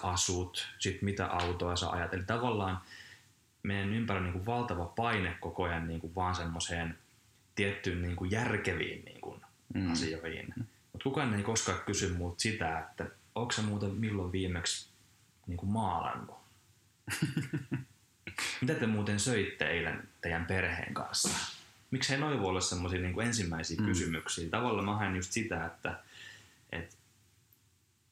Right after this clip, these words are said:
Speaker 1: mä niinku haaveilen niinku mun, mun elämässä, että mä voisin olla vapaa niinku semmosesta ympäristön paineesta, mikä on, on tosi
Speaker 2: Mm.
Speaker 1: kova. Ja mun mielestä se estää ainakin paljon meidän semmoista
Speaker 2: Mm.
Speaker 1: tiettyä niinku luovaa elämää
Speaker 2: Mm.
Speaker 1: niinku elämästä.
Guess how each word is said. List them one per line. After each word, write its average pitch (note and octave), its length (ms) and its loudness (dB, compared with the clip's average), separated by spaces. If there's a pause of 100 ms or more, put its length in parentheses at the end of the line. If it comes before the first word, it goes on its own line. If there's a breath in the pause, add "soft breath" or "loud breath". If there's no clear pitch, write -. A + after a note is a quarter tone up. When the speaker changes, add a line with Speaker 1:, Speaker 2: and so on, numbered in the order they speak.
(200)
Speaker 1:
mä B1 80 -6
niinku F#2 220 -2
haaveilen F#2+ 600 2
niinku D#2+ 220 -4
mun, E2+ 340 0 (240)
mun F2 160 -2
elämässä, E2+ 500 0
että - 120 -6
mä E2+ 60 -2
voisin E2+ 180 -2
olla E2+ 160 -2
vapaa G2+ 420 0
niinku D#2+ 240 -6
semmosesta D#2+ 600 -6
ympäristön E2+ 600 -2
paineesta, E2+ 640 -2
mikä E2 280 -6
on, E2 220 -6 (160)
on F2 60 -6
tosi E2 220 0
Speaker 2:
Mm. - 60 -4
Speaker 1:
kova. E2+ 380 0
Ja - 160 -14
mun G2+ 160 0
mielestä F#2 200 2
se - 60 0
estää D#2+ 520 0
ainakin - 440 -8 (340)
paljon E2 240 -2
meidän E2 240 -2
semmoista E2 340 -2
Speaker 2:
Mm. F#2+ 60 -2
Speaker 1:
tiettyä E2+ 380 -2
niinku E2 320 -4
luovaa E2+ 460 -2
elämää - 600 -4 (220)
Speaker 2:
Mm. E2+ 220 -2 (800)
Speaker 1:
niinku D#2+ 200 -6
elämästä. - 580 -2